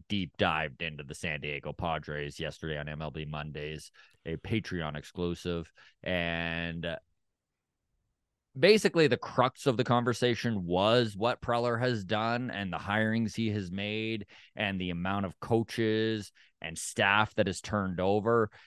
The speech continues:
His coaching and managers have turned over twenty-nine different individuals in the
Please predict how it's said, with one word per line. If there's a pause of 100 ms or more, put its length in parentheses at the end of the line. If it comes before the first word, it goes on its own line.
His
coaching
and
managers
have
turned
over (300)
twenty-nine (260)
different
individuals (280)
in
the